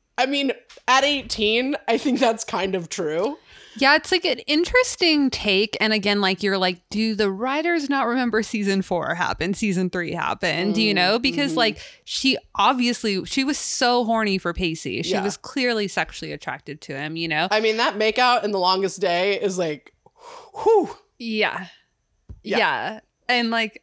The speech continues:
Speaker 2: when she, like, comes on to him when they first fuck, like,
Speaker 1: Yeah.
Speaker 2: oh my
Speaker 1: Yeah, yeah, yeah.
Speaker 2: God, like, goosebumps, hello.
Speaker 1: <laughs> Yeah.
Speaker 2: And so, like, I do think she lied to Pacey a lot, but I think that, like, there were these moments of really, like, the
Speaker 1: Real
Speaker 2: most
Speaker 1: honesty.
Speaker 2: honesty we've ever seen from her, which, like,
Speaker 1: Totally.
Speaker 2: obviously felt scary.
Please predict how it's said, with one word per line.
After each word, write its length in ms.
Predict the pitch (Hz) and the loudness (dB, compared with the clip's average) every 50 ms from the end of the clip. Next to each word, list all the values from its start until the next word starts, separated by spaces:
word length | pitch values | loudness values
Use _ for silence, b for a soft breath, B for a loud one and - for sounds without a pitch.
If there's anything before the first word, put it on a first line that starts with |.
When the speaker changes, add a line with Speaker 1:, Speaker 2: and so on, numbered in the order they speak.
| _ - | _ -8
Speaker 2:
when 280 | 247 233 247 247 233 | -4 -2 0 0 -2
she, 260 | 226 - - - 247 240 | -2 -4 -4 -2 0 0
like, 220 | 233 220 220 - | 2 0 0 0
comes 340 | - 247 254 247 240 214 - | 0 0 0 0 0 0 -2
on 240 | 196 185 226 240 233 | -2 0 0 0 0
to 140 | 233 226 | 0 0
him 200 | 208 202 202 196 | 0 0 0 -2
when 140 | 196 196 196 | -2 -2 -2
they 140 | 190 190 202 | -2 -2 -2
first 340 | - - 208 202 202 - - | -2 -2 -2 -2 -2 -4 -8
fuck, 460 | - - 226 262 320 196 151 190 - | -6 -2 0 2 2 2 0 0 -2
like, 260 | 208 190 185 185 - - _ | 0 0 0 -2 -4 -8 _
Speaker 1:
Yeah. 200 | 165 175 185 220 | -2 0 2 2
Speaker 2:
oh 340 | 240 254 269 285 311 311 - | 2 2 2 0 -2 -4 -6
my 220 | - 202 202 190 196 | -4 -2 0 0 0
Speaker 1:
Yeah, 80 | 196 | 0
yeah, 460 | 190 190 190 185 180 180 170 170 170 175 | 0 2 2 4 4 4 4 2 2 2
yeah. 60 | 180 | 0
Speaker 2:
God, 80 | 190 185 | 0 -2
like, 260 | 185 180 190 202 - | -2 -2 -2 -6 -12
goosebumps, 640 | - 190 202 202 190 - - 175 - 120 160 196 - | -12 -8 -8 -6 -6 -6 -6 -6 -4 -4 -6 -8 -6
hello. 540 | - 208 185 190 196 208 175 151 139 147 - - | -4 -4 -4 -2 0 0 0 0 0 -4 -6 -6
Speaker 1:
<laughs> 60 | - | -4
Yeah. 240 | - 294 254 - - - - 415 - | -2 0 2 2 2 0 0 2 2
Speaker 2:
And 240 | 262 269 262 262 254 | 2 2 2 2 2
so, 340 | 311 311 311 262 147 87 - - _ - | 2 2 2 0 -2 -4 -10 -10 _ -2
like, 300 | 269 269 262 254 196 - - _ - | 2 2 2 0 0 -6 -8 _ 0
I 160 | 220 220 226 | 2 2 2
do 180 | 214 220 220 226 | 2 0 0 0
think 200 | - 247 247 - | -2 -2 -4 -4
she 200 | - 240 202 180 | -4 -4 -2 -2
lied 260 | 160 147 123 131 170 | 0 -2 -2 -2 -4
to 100 | - 196 | -6 -10
Pacey 400 | - 117 - - 175 - - 180 | -10 -10 -10 -10 -10 -8 -6 -6
a 100 | 160 143 | -6 -4
lot, 340 | 123 120 113 127 147 117 - | -4 -2 -2 -2 -2 -4 -4
but 120 | - 208 | -4 -2
I 160 | - - 202 202 | 0 0 -2 -2
think 400 | - - - 170 151 175 - - | -4 -6 -6 -6 -6 -8 -6 -4
that, 180 | 202 190 165 | -4 -4 -2
like, 260 | 165 185 165 170 170 | -2 -2 -4 -4 -4
there 200 | 165 165 151 151 | -4 -4 -4 -2
were 180 | 160 160 165 175 | -4 -4 -4 -4
these 260 | 175 165 160 160 151 | -6 -6 -8 -10 -10
moments 440 | 156 156 147 139 139 160 185 - - | -6 -6 -6 -4 -4 -6 -6 -6 -6
of 180 | 190 160 156 165 | -8 -8 -10 -14
really, 800 | 175 175 180 185 185 175 175 175 170 175 175 175 180 180 190 185 | -14 -12 -10 -8 -8 -6 -4 -4 -6 -6 -6 -8 -8 -8 -6 -4
like, 240 | 180 151 151 - - - | -4 -6 -6 -8 -12 -8
the 180 | 185 190 190 | -6 -4 -4
Speaker 1:
Real 260 | 185 185 208 196 196 | -2 -2 0 2 2
Speaker 2:
most 220 | 190 165 151 139 156 | 2 2 2 0 -2
Speaker 1:
honesty. 240 | 147 139 156 165 156 | -2 -2 0 0 0
Speaker 2:
honesty 380 | 156 160 165 185 - - 214 190 | 0 -2 -2 -4 -4 -4 -4 -6
we've 200 | 165 170 165 147 | -4 -6 -6 -6
ever 300 | - 147 147 151 160 175 | -6 -6 -4 -4 -4 -4
seen 340 | 160 - - 170 151 156 170 | -4 -6 -8 -8 -8 -8 -8
from 220 | 170 - 220 226 220 | -6 -4 -6 -4 -4
her, 260 | 226 254 269 277 269 | -2 -2 0 0 2
which, 160 | 240 196 175 | 0 0 0
like, 200 | 165 160 180 160 | 0 0 0 0
Speaker 1:
Totally. 80 | 147 135 | 0 -2
Speaker 2:
obviously 480 | 156 160 156 160 156 165 - - 165 175 | -2 -2 -2 -2 -6 -6 -6 -6 -8 -6
felt 260 | - 139 120 110 - | -6 -6 -6 -6 -8
scary. 600 | - - - - - 147 147 151 165 196 220 | -10 -12 -10 -8 -6 -4 -2 0 0 0 -2